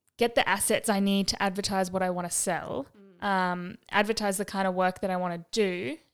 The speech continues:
Speaker 1: and just kind of expand my creativity a bit. So I've done
Speaker 2: Mm.
Speaker 1: four free shoots in the last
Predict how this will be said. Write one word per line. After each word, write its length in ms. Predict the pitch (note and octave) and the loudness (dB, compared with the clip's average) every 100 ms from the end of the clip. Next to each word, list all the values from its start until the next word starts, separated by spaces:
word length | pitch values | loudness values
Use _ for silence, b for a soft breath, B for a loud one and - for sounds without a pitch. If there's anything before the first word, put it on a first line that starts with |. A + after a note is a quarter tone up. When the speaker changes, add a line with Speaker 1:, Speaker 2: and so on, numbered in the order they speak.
| - | -8
Speaker 1:
and 680 | G#3 F#3+ F#3 F#3 F#3 F#3 - | -2 0 0 -2 -4 -6 -6
just 300 | G3 F#3 - | -4 -4 -4
kind 240 | G3 F#3+ | -4 -2
of 300 | F3+ F3 - - _ | -2 -6 -12 -18 _
expand 440 | _ - - F#3+ | _ -8 -4 -2
my 100 | F#3 F3+ | -2 -4
creativity 680 | - F#3+ F#3 - G3+ A#3 | -2 -2 -2 -2 -2 -2
a 40 | C4+ | -2
bit. 240 | E4 - | -4 -4
So 120 | - | 0
I've 80 | G#3+ | 2
done 200 | G3+ G3 | 4 2
Speaker 2:
Mm. 40 | G3 | 0
Speaker 1:
four 460 | - G3+ G3 F#3+ | 2 4 6 4
free 260 | G3 G3 G3 | 2 0 0
shoots 340 | - F#3+ - | 0 -2 -2
in 80 | G3+ | -2
the 60 | F#3 | 0
last 460 | F3+ F3+ - - | -2 -2 -4 -6